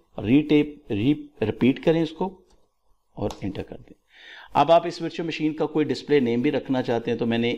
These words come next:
eve dash ng रखा है, तो मैं कैप्स में दोबारा लिख देता हूँ, ओके कर देते हैं।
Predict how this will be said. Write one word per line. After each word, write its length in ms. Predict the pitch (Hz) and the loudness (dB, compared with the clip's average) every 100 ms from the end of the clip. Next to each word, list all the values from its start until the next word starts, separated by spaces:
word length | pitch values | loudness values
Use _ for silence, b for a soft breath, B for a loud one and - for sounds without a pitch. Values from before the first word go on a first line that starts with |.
| 120 | 0
eve 440 | 113 120 131 131 - _ _ _ - | 2 4 4 2 -4 _ _ _ -12
dash 520 | 104 101 101 101 101 - - _ _ _ _ | -4 0 2 2 0 -6 -12 _ _ _ _
ng 460 | 110 104 104 110 120 | 0 0 0 0 2
रखा 300 | 113 - 107 | 0 0 -2
है, 160 | 110 | -2
तो 120 | 107 104 | -4 -2
मैं 160 | 95 | -2
कैप्स 320 | 101 98 - | 0 -2 -2
में 120 | - 101 | -4 -2
दोबारा 240 | 92 90 | -2 -2
लिख 200 | 90 - | -4 -4
देता 200 | 143 - | -6 -4
हूँ, 80 | - | -4
ओके 280 | 110 - 117 | -4 -2 -4
कर 140 | 131 | -4
देते 280 | 127 131 | -6 -8
हैं। 80 | - | -10